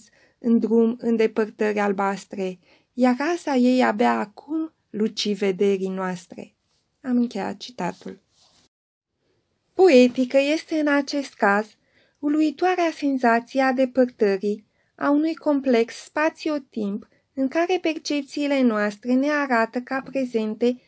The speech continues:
astre de mult dispărute. Citat: „Icoana stelei ce-a murit, încet pe cer se suie. Era pe când nu s-a zărit. Azi o vedem și nu e.”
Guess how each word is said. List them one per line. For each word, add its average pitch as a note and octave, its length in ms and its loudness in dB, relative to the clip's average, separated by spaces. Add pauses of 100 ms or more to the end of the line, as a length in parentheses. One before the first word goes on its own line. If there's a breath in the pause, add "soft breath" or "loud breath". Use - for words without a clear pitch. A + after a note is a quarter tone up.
(280 loud breath)
astre C4 440 0
de C4+ 140 2
mult G#3 260 2
dispărute. G#3 760 -4 (1400)
Citat: F#3+ 580 -8 (600)
„Icoana F#4 540 -4
stelei C4+ 440 0
ce-a C#4 180 -4
murit, B3 500 2 (400 soft breath)
încet C4+ 480 2
pe D#4 140 -2
cer C#4+ 240 -4
se C#4 200 -8
suie. F#3+ 600 -4 (420)
Era G3 560 -6 (200)
pe C#4 160 -6
când E4+ 200 -4
nu F4+ 100 -6
s-a G3+ 240 -6
zărit. F3 580 -12 (380)
Azi E4+ 320 -2
o D#4 60 0
vedem C#4 520 2 (180)
și - 260 -6
nu A3+ 240 0
e.” E3+ 260 -10